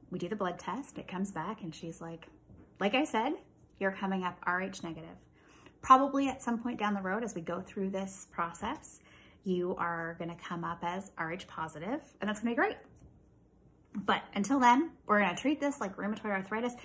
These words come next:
You are not going in for surgery because you do not need anyone else to cut you open at this point." So, like, she saved me literally the day before. Um, which is kind of amazing.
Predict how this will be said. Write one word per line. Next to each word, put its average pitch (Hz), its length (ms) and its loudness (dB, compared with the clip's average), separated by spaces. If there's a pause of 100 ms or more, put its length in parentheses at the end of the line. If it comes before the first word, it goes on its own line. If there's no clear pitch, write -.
(160)
You 180 100 0
are 175 80 2
not 180 280 4
going 185 200 0
in 180 100 -4
for 180 120 -12
surgery 170 360 -6
because 190 260 -8
you 165 80 -8
do 208 160 0
not 214 200 0
need 180 320 -6
anyone 214 260 0
else 190 180 -2
to 196 80 -8
cut - 200 -12
you 160 120 -8
open 175 420 -8 (420)
at - 160 -6
this - 160 -6
point." - 340 -6
So, 180 200 0
like, 180 180 -2
she - 200 -4
saved 311 340 4
me 180 280 -2 (640)
literally 220 340 6
the 196 100 -4
day 220 120 8
before. - 460 -4 (1700)
Um, 180 680 2 (800)
which - 100 -12
is 208 80 -8
kind 190 160 -2
of 175 60 -6
amazing. 175 380 -10